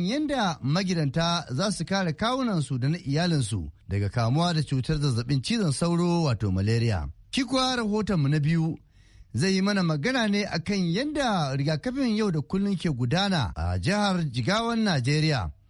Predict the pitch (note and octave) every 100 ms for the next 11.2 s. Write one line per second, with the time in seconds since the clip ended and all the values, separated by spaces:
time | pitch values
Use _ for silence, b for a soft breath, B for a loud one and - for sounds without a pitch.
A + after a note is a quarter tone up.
0 | - - G#2+ E3 F3 F3+ C4 C4 A#3 -
1 | A3 G#3+ F#3+ C#3 G#2 G#2 C3 C4 A3 G#3
2 | G3 E3+ D3 G3+ B3 B3 B3+ F#3 C3+ B2
3 | F#3 E3+ A#2+ G#2+ F2+ C4 B3+ F#3+ C#3+ D3+
4 | D3 - b b b b C3 D3+ F3+ E3+
5 | G#3 A3+ F#3 D3 F#3 F#3 D#3 A#2+ B2 A#3
6 | - B3+ B3 - F3+ C3 B2 B2+ - A3+
7 | F#3 G3 F#3+ F#3+ F#3+ F#3 - - A#3 B3
8 | B3 A#3+ B3 F3+ C#3+ C#3 F#3+ B3 G3 D3
9 | G2 - - E3 F#3+ F3+ G3 E3+ F#3 G#3
10 | G3+ G3 G#3 D#3+ A#2+ A#2 A2 - F2 -
11 | E2